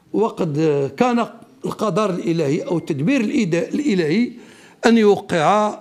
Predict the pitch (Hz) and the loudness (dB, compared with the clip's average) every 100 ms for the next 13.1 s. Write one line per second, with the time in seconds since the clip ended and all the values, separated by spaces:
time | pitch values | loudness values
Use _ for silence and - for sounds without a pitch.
0 | - - 143 254 185 214 190 170 147 190 | -16 -6 -2 0 2 0 0 0 0 -2
1 | 139 - 208 139 113 - - _ _ - | -4 -2 -4 -4 -12 -18 -20 _ _ 0
2 | 226 190 175 294 - - 170 156 160 202 | 2 0 -2 -2 -4 -6 -6 -4 -2 -4
3 | 208 349 - _ _ _ _ - 160 151 | -6 -12 -20 _ _ _ _ -6 -2 0
4 | 143 170 160 - 226 120 101 - _ - | 0 -2 -4 -6 -6 -6 -12 -20 _ -6
5 | 156 139 - - 175 160 110 - - _ | -6 -8 -12 -4 0 0 -4 -16 -20 _
6 | _ - 139 135 - - - - - - | _ -4 -4 -4 -8 -10 -12 -14 -20 -20
7 | _ _ _ _ _ _ _ _ 131 - | _ _ _ _ _ _ _ _ -2 0
8 | 226 135 110 - - - - - 170 196 | 0 0 -10 -20 -20 -20 -10 -2 0 0
9 | 180 160 165 165 156 147 147 156 151 - | -2 -4 -2 -2 0 -2 -2 -2 -2 -4
10 | 175 147 190 226 233 208 - - - _ | -4 -2 0 -2 -4 -12 -20 -20 -20 _
11 | - 147 151 190 165 151 120 - 180 165 | -2 0 2 2 2 0 -2 -2 0 0
12 | 160 151 196 151 160 156 156 143 170 202 | 0 0 -2 -4 -4 -4 -4 -4 -4 -6
13 | 196 | -10